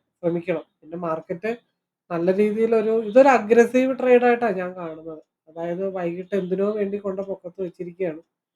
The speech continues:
നാളെ നിൽക്കുന്ന ക്യാൻഡിലിന്റെ ഹൈ ബ്രേക്ക് ചെയ്താൽ മാത്രമാണ് മാർക്കറ്റിൽ മൂവ്മെന്റ് ഉണ്ടാവത്തുള്ളൂ. അല്ലെങ്കിൽ തിരിച്ച് അതേ സ്ഥലത്തേക്ക് തന്നെ വരാനായിട്ടുള്ള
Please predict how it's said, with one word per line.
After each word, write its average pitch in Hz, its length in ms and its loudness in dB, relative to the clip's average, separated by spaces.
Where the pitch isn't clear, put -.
നാളെ 202 400 6
നിൽക്കുന്ന 202 400 4
ക്യാൻഡിലിന്റെ 233 420 0
ഹൈ 226 220 4
ബ്രേക്ക് 220 340 -4
ചെയ്താൽ 226 320 0
മാത്രമാണ് 208 460 -2
മാർക്കറ്റിൽ 180 480 -10
മൂവ്മെന്റ് 185 500 -4
ഉണ്ടാവത്തുള്ളൂ. 170 460 -6
അല്ലെങ്കിൽ 170 320 -8
തിരിച്ച് 170 220 -4
അതേ 185 200 -2
സ്ഥലത്തേക്ക് 185 480 -4
തന്നെ 190 220 0
വരാനായിട്ടുള്ള 175 680 -6